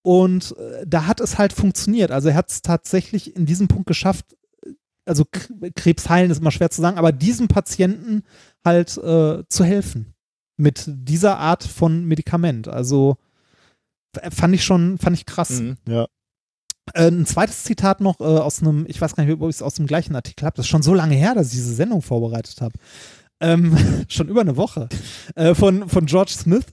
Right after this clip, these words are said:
Speaker 1: Der hat nämlich was gesagt, was, ähm, was ich finde ein super wichtiger Punkt ist. Und zwar hat er gesagt, so ziemlich jeder Nobelpreisträger weiß, dass das, wofür er den Preis bekommt, auf vielen Vorgängern aufbaut,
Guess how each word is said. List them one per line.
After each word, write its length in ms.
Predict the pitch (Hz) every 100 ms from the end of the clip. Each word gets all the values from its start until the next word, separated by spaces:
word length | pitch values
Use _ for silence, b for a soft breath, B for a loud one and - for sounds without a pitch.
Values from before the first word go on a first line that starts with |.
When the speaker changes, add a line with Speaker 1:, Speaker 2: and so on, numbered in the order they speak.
| B B -
Speaker 1:
Der 120 | 156
hat 100 | 208
nämlich 200 | 240 165
was 160 | 113 -
gesagt, 460 | 147 170 190 -
was, 280 | 156 151 -
ähm, 520 | - 160 156 156 151 156 - 160 156 -
was 180 | 151
ich 120 | 160 -
finde 380 | - - 190
ein 100 | 185
super 340 | 131 214 208 170
wichtiger 360 | 214 - 170
Punkt 320 | - 185 220 -
ist. 260 | 196 -
Und 140 | 170 -
zwar 140 | 175
hat 100 | 170
er 80 | 156
gesagt, 280 | 151 180 B B B
so 140 | - 143
ziemlich 360 | - 240 220
jeder 240 | 269 247 240
Nobelpreisträger 960 | 202 190 202 - 156 - - 160 139
weiß, 560 | 123 151 254 - - 180 - _ -
dass 220 | - -
das, 380 | 131 247 - -
wofür 320 | 165 - 330
er 80 | 208
den 240 | 151 147
Preis 360 | - 139 135 -
bekommt, 540 | - - 139 170 -
auf 140 | 156 -
vielen 420 | - 208 233 220
Vorgängern 640 | - 214 202 151 127 131
aufbaut, 680 | 110 117 - - 120 180 269